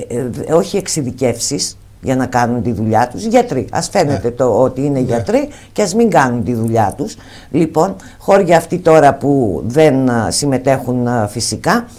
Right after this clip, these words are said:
Speaker 1: δεν έχει γίνει μία πρόσληψη γιατρού, δεν έχει γίνει πρόσληψη νοσηλευτικού προσωπικού να
Speaker 2: Ναι.
Speaker 1: εξυπηρετήσει. Δηλαδή μπορεί, ε, το έχω, το βλέπω, όχι μπορεί, το βλέπω.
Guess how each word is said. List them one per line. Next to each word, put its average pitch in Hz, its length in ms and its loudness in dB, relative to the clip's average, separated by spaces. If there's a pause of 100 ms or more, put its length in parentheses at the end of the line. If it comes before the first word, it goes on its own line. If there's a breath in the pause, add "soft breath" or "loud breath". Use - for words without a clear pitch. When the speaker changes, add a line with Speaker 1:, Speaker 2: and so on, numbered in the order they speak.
(440 loud breath)
Speaker 1:
δεν 233 240 2
έχει 240 200 0
γίνει 226 300 2
μία 220 240 0
πρόσληψη 202 560 -6
γιατρού, 165 420 -4 (240 loud breath)
δεν 233 220 2
έχει 240 220 0
γίνει 220 300 2
πρόσληψη 208 560 -4
νοσηλευτικού 180 760 -2
προσωπικού 131 680 -4 (460 soft breath)
να - 80 -6
Speaker 2:
Ναι. 147 60 2
Speaker 1:
εξυπηρετήσει. 131 720 -2
Δηλαδή 156 340 4
μπορεί, 185 440 2 (240 loud breath)
ε, 139 340 2
το - 120 2
έχω, 156 180 4
το 196 160 -2
βλέπω, 254 360 2
όχι 151 220 0
μπορεί, 120 500 0
το 226 100 -2
βλέπω. 202 400 0